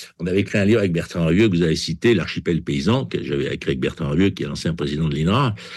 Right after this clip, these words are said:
Euh, le problème, il est très simple. Les fermes ne tiennent plus tout le territoire. Alors,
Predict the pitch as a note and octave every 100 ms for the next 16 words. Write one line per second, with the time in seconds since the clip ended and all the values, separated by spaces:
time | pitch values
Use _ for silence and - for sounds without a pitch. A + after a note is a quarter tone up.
0 | - - - - - C#3+ D3+ F3 A3 D#3
1 | A2+ - G2 - E2+ - - - - A#2
2 | B2+ D3+ F#3 F3+ C3 A2 - C#3 B2+ -
3 | D#3+ G2+ E2+ D#2+ D2 - B1+ - - -